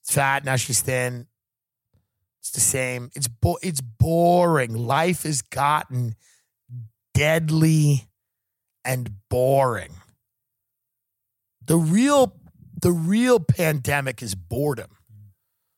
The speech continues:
Boredom with the current climate of how we all relate to each other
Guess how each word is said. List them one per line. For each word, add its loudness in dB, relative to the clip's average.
Boredom 2
with -2
the -8
current -4
climate -2
of -8
how -2
we -4
all 0
relate -4
to -6
each -6
other -8